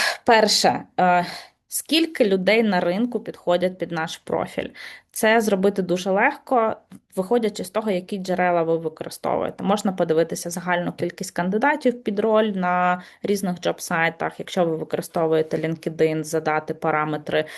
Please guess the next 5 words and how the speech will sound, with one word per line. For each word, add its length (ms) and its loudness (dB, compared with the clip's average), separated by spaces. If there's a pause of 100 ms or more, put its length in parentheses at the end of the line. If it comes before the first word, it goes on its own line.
(120)
подивитися 580 0
на 120 0
верхньому 540 0
рівні, 520 0 (300)
е, 140 2